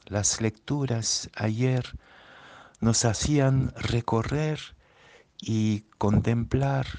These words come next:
todos los cambios que necesitamos realizar con nuestro Dios y el cambio radical de la venida de Jesús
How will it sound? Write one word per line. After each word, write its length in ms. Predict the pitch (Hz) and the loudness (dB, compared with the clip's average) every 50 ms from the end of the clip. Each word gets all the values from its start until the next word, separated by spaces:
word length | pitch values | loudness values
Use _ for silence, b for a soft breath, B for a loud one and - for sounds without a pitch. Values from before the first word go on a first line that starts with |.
| - _ B B B B B B B B B - | -14 _ B B B B B B B B B 0
todos 720 | 165 175 185 180 151 135 127 117 - - - - - - - | 2 4 4 4 4 2 2 2 0 -2 -2 -2 -4 -8 -6
los 400 | - 110 110 110 107 101 - - | -2 0 2 2 2 0 -2 -2
cambios 1040 | - - - 110 110 110 110 107 98 101 101 98 101 98 - - - - - - - b b b b b b b b b b b b b _ | -2 -4 -2 0 2 2 2 2 0 0 -2 -2 -4 -6 -6 -6 -6 -8 -10 -14 -16 b b b b b b b b b b b b b _
que 120 | - 110 101 | 0 2 4
necesitamos 1300 | 101 101 98 - - 107 - - - 107 - - 127 127 123 120 113 110 107 104 - - - - - - _ _ _ | 4 4 4 4 2 2 0 0 -2 -4 -2 0 2 2 4 2 2 0 0 0 -2 -4 -4 -4 -8 -10 _ _ _
realizar 920 | - - 95 101 107 101 98 98 95 95 - - - 127 123 120 117 - - | -10 -6 -2 0 0 2 2 0 0 0 0 0 0 2 0 0 -2 -4 -4
con 260 | - 104 104 104 104 | -2 -2 -2 0 0
nuestro 540 | 101 98 98 95 - - - - 101 101 101 | 0 -2 -2 -2 -6 -8 -8 -6 -6 -4 -4
Dios 580 | 101 107 117 123 123 - - - - - - B B B B B B B B B B B | -2 -2 -2 -4 -4 -6 -6 -8 -8 -10 -12 B B B B B B B B B B B
y 140 | B 120 123 | B 2 2
el 180 | 117 117 117 - | 2 2 0 -2
cambio 720 | - 135 139 135 127 117 113 110 113 110 110 - - _ - | 0 2 4 4 4 2 2 2 2 2 2 0 -2 _ -2
radical 840 | - - 104 101 104 98 98 98 - - - 135 135 127 110 110 - B B B B B B B B B B | 0 0 2 2 0 0 -2 -4 -4 -6 -6 -4 -2 -2 -4 -6 -8 B B B B B B B B B B
de 180 | 113 110 113 | 0 2 2
la 120 | 107 107 104 | 4 4 2
venida 760 | 101 98 98 98 98 101 101 101 95 95 95 95 95 95 - - | 2 0 0 0 0 0 0 0 -2 -2 -4 -4 -4 -6 -8 -6
de 240 | 104 101 95 95 92 | -4 0 0 0 0
Jesús 800 | - - 95 - - - 110 110 107 - - - - - - | 0 -2 0 0 0 -2 -2 -2 -2 -4 -4 -4 -6 -6 -8